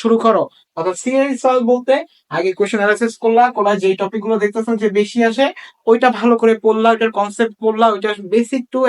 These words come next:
advance সবকিছু টুকটাক পড়ে নিলে, এবার কি করতে হবে? এবার অবশ্যই প্র্যাকটিস করতে হবে। তো তুমি কোথায় প্র্যাকটিস করবা? প্র্যাকটিসের জন্য কলেজ পরীক্ষায় সর্বোৎকৃষ্ট পন্থা হচ্ছে বোর্ড। বোর্ড প্রশ্ন প্র্যাকটিস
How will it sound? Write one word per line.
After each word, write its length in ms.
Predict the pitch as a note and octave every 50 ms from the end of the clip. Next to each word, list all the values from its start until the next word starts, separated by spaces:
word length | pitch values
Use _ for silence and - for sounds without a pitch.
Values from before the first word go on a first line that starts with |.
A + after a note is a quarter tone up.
| G#3+
advance 300 | G3 F#3+ G3 G#3+ A3 A3 - A3
সবকিছু 340 | G3+ G#3 - A#3 A3+ - A#3+ A3+
টুকটাক 280 | A#3 A#3 - - A3 A3 _
পড়ে 160 | A3 A3 A3+ A3+ A3+
নিলে, 180 | A3+ A3+ C#4 F#4 - - - - - - - - C#4
এবার 200 | D#4 F4+ G3+ F3+ F3+ - _ _ _ _
কি 80 | - B3 A#3+
করতে 160 | C4 C4 A#3+ -
হবে? 120 | C#4+ C4+ A3
এবার 140 | F#3+ G#3 G3 F3+
অবশ্যই 320 | F#3+ G#3+ A3+ - - F#4+ F#4 -
প্র্যাকটিস 340 | - G#3 F3 - - G3+ F#3+ - G#3+
করতে 180 | G3 - - G#3 G#3
হবে। 160 | G#3+ G3 D#3+ - - - - - _ _
তো 60 | C#4 C#4+ C#4
তুমি 140 | C4+ C4 C4+ A#3+
কোথায় 300 | - C4 A#3+ - D#4+ D4 -
প্র্যাকটিস 280 | C4 B3 B3 C4+ C4 C4 -
করবা? 180 | C4 C4+ C#4+ C#4+ - - - - _
প্র্যাকটিসের 500 | - G3+ G3 G3 - C4+ C4 - C#4+ C#4 A3+
জন্য 160 | A3 G#3+ G#3 G3+ G3 -
কলেজ 180 | F#3+ F#3+ G3+ G3+ - -
পরীক্ষায় 400 | G#3 G#3 G#3 - - G#3 G#3 G#3 G#3 -
সর্বোৎকৃষ্ট 760 | - G#3 G3+ G3+ G#3 G3+ G3+ A3 G#3 - - A#3 A3+ A3 - - B3 A#3
পন্থা 300 | A#3 G#3 G3+ G3 G3+ G#3 G#3 G3+
হচ্ছে 180 | F#3+ G3 G#3 F#3+ E3+
বোর্ড। 180 | F#3 G3 F#3 D3+ - - - - - - _ - E3
বোর্ড 160 | G#3 B3 A#3 -
প্রশ্ন 200 | - C4+ C4 B3 C4 B3
প্র্যাকটিস 280 | A3+ A3 G#3 - A#3 A3+